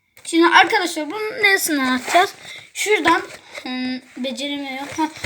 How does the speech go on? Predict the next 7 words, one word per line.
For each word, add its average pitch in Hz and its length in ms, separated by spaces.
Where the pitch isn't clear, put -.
şuradan 339 340
açıyormuşuz. 285 1200
Şöyle 311 440
arkadaşlar. 302 640
Buradaki 330 340
bandını 381 400
çıkaralım. 302 540